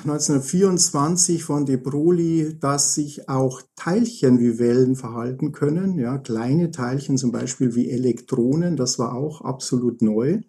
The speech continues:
Das war also dieser Welle-Teilchen-Dualismus.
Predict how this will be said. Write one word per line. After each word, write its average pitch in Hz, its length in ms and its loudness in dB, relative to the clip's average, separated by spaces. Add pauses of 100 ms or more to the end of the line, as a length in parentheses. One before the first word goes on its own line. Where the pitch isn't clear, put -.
(600)
Das 120 100 -8
war 120 80 2
also 123 180 4
dieser 117 540 0
Welle-Teilchen-Dualismus. 143 2000 2